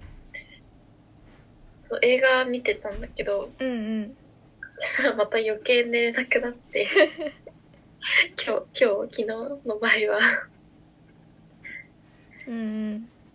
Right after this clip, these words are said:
Speaker 2: うん。
Speaker 1: なんか、これ、普通にすごい例えば人と会う予定とかだったら、寝れなくなってこの状態だったら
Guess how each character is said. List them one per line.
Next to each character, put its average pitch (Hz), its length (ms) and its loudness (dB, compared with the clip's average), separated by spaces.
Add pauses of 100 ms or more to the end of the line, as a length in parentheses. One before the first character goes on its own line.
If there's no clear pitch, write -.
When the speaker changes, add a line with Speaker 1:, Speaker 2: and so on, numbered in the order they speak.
(1600)
Speaker 2:
う - 100 -16
ん。 233 80 -14
Speaker 1:
な 247 120 -4
ん 240 80 -8
か、 - 180 -6 (1400)
こ 254 80 -4
れ、 226 380 -2 (2500)
普 254 120 -6
通 254 40 2
に 254 160 -6
す 247 220 -2
ご 254 160 6
い 220 280 0 (840)
例 254 100 0
え 240 40 2
ば 214 160 -2
人 247 300 -8
と 254 300 2
会 254 180 4
う 214 40 0
予 214 120 -6
定 220 320 0
と - 160 -6
か - 160 -4
だ 208 120 -6
っ 208 140 -10
た 214 120 -6
ら、 208 160 -8 (1160)
寝 220 120 -2
れ 226 120 2
な 240 140 -2
く 240 140 -2
な 240 120 -2
っ - 20 -14
て - 220 -6
こ - 200 -12
の 208 120 -8
状 220 160 -4
態 214 240 6
だ 220 100 2
っ - 120 -12
た - 80 -2
ら - 80 2